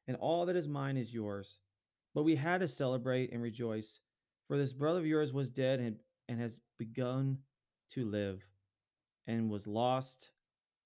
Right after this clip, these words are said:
and has been found." Well, that is certainly a lot to take in. So let's go ahead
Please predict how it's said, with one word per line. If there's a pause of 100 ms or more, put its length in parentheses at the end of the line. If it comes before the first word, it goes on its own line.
(420)
and
has
been
found." (2250)
Well,
that
is
certainly
a
lot
to
take
in. (760)
So
let's
go
ahead